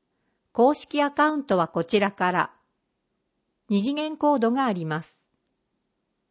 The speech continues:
公式Instagram、琥珀町が飛来していますという記事画面の写真があります。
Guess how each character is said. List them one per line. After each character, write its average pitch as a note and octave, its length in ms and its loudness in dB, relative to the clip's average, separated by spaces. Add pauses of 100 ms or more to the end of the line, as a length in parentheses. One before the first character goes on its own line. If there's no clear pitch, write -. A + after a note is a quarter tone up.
(580)
公 C4 240 2
式 C#4 300 -4
Instagram、 B3+ 920 0 (240)
琥 G3+ 140 4
珀 D4 320 0
町 G#3+ 240 4
が F#3+ 160 0
飛 F#3 140 -2
来 A3 200 4
し - 120 -8
て A3+ 120 2
い A3 140 4
ま G#3 180 0
す - 160 -12 (260)
と G#3+ 120 2
い G#3+ 120 2
う G#3 100 2
記 B3+ 180 -2
事 B3+ 120 0
画 C4 140 4
面 A3+ 280 2
の D#3+ 220 0
写 D#3 200 -6
真 A#3+ 260 0
が A#3 140 4
あ G3+ 40 2
り F3+ 140 -2
ま E3 180 -2
す。 - 160 -18